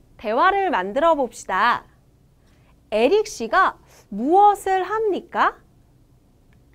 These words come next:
꽃집에서 꽃가게입니다. 하지만 꽃가게 말합니다. 아니요. 꽃집에서 꽃을 삽니다. 여러분, 사다 알아요?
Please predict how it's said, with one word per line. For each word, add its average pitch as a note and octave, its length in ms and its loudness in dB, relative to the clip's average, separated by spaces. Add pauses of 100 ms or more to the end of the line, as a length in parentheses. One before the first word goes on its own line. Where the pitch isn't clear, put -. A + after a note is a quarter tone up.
(760)
꽃집에서 E4+ 1120 0 (320)
꽃가게입니다. A#3 1500 -4 (220)
하지만 F#4 640 -4
꽃가게 F#4+ 640 0
말합니다. C4+ 960 -2
아니요. G#3 760 -6 (520)
꽃집에서 B3+ 1080 0 (360)
꽃을 G#4 880 -2 (500)
삽니다. D4 720 -6 (420)
여러분, E4+ 460 -2
사다 G#4 800 2
알아요? C4+ 680 0